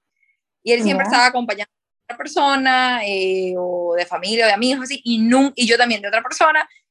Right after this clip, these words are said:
Speaker 1: y nunca nos saludamos, o sea, nunca, nunca ni siquiera nos escribimos, nos mandamos mensaje. Yo también soy de las que, <laughs> era de las que, ok,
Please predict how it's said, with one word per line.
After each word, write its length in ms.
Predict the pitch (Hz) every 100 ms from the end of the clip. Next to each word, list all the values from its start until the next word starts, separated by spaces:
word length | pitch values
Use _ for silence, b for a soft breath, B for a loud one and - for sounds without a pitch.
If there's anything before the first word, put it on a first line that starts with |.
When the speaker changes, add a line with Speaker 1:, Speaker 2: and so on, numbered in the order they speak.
| _
Speaker 1:
y 140 | 226
nunca 320 | 233 254 277 269
nos 100 | 220
saludamos, 420 | 190 160 113 -
o 40 | 202
sea, 80 | 190 208
nunca, 640 | 233 269 240 180 - _ -
nunca 360 | 202 240 240
ni 100 | 226
siquiera 320 | 208 185 185
nos 120 | 190 185
escribimos, 540 | 180 170 196 208 214
nos 120 | 214
mandamos 260 | 160 175 175
mensaje. 640 | 165 165 190 208 185 180 b b b b
Yo 220 | 196 233 247
también 260 | 233 233
soy 200 | 254 220
de 80 | 226
las 140 | 226
que, 240 | 233 208 214
<laughs> 200 | 247 220
era 220 | 247 285
de 60 | 277
las 120 | 294
que, 120 | 220
ok, 100 | 220